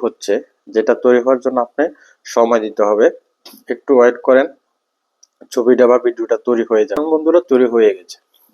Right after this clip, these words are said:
এইভাবে আপনি যে আপনার যেই ছবি দিয়ে আপনি আপনার কার জাম্পিং এর এইরকম আপনার গ্রাফিক্সের বা আপনার ফটো বা ভিডিও তৈরি করতে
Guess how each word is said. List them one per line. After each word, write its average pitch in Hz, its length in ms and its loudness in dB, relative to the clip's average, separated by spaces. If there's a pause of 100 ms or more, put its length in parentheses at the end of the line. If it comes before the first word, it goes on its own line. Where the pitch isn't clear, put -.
(300)
এইভাবে 170 260 2 (120)
আপনি 175 200 -12 (120)
যে - 60 0 (100)
আপনার 135 320 -6 (160)
যেই 139 240 4 (560)
ছবি 117 260 -2 (100)
দিয়ে 120 220 2
আপনি 110 200 -6 (140)
আপনার 101 220 -6 (220)
কার 107 160 0 (140)
জাম্পিং 110 380 -2 (160)
এর 95 120 -2
এইরকম 101 320 -4 (120)
আপনার 92 260 -4 (480)
গ্রাফিক্সের 117 720 -2
বা 113 120 0
আপনার 117 260 -10
ফটো 107 340 0
বা 110 80 2 (100)
ভিডিও 104 220 -6 (140)
তৈরি 135 260 0
করতে - 220 -4